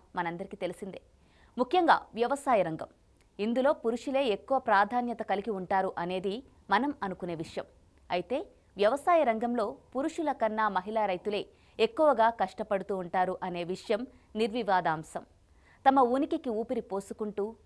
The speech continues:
ప్రకృతి భాషను అర్థం చేసుకుంటూ, వ్యవసాయ సూత్రాలను అర్థం చేసుకుంటూ విజయ పదంలోకి దూసుకుపోతున్న మహిళలు, మహిళా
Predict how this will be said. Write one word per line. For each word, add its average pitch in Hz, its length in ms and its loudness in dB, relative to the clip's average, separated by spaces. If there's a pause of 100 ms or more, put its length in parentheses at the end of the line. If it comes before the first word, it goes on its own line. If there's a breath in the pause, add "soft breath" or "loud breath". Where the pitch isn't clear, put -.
ప్రకృతి 208 380 -2
భాషను 208 500 -2
అర్థం 202 260 -4 (100)
చేసుకుంటూ, 190 480 -4 (420 soft breath)
వ్యవసాయ 254 520 2
సూత్రాలను 208 680 -2
అర్థం 175 260 -6 (120)
చేసుకుంటూ 190 420 -6 (360 soft breath)
విజయ 254 240 0 (100)
పదంలోకి 220 480 0
దూసుకుపోతున్న 190 640 -6
మహిళలు, 196 520 -2 (380 soft breath)
మహిళా 226 320 2